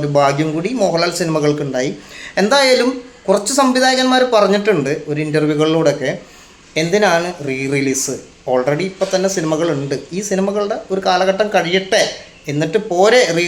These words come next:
റിലീസ് എന്നുള്ളത്. മിസ്റ്റർ ബാലചന്ദ്രൻ മേനോൻ, പണ്ടത്തെ കഥ, തിരക്കഥ, സംവിധാനം, സംഭാഷണം, നായകൻ, എല്ലാ സ്ഥാനങ്ങളും വഹിച്ചിട്ടുള്ള സംവിധായകനെ അടക്കം പറഞ്ഞിട്ടുള്ള ഒരു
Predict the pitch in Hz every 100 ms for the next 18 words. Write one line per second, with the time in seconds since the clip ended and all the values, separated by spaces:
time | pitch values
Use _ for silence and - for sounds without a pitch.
0 | 180 185 190 190 208 190 175 151 143 160
1 | - - - - 151 190 165 143 160 165
2 | 170 175 165 160 147 147 143 - 135 131
3 | 131 139 - 123 135 - 127 127 131 123
4 | - - 127 127 131 127 127 - 127 123
5 | 123 147 151 185 196 214 202 147 - 139
6 | 147 165 165 156 156 160 170 151 143 147
7 | 156 220 247 170 160 170 175 180 185 175
8 | 185 185 226 220 190 175 170 180 208 170